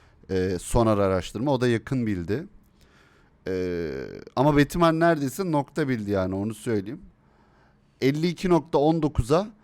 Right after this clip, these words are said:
kırk yedi nokta seksen bir demiş Betimar. Sandık Analiz de yapmış tahminini. Sandık Analiz de,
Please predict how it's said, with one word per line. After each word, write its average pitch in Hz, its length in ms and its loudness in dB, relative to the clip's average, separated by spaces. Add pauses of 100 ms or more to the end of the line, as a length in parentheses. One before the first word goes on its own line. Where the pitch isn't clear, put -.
(220)
kırk - 260 -8
yedi 170 140 0
nokta 170 300 0
seksen 147 460 -2
bir 131 120 -2
demiş 107 360 -2
Betimar. 95 600 -2 (200)
Sandık 170 300 0
Analiz 175 340 2
de 175 60 2
yapmış 131 340 2
tahminini. 107 640 -2 (500)
Sandık 151 400 -2
Analiz 160 420 0
de, 156 220 0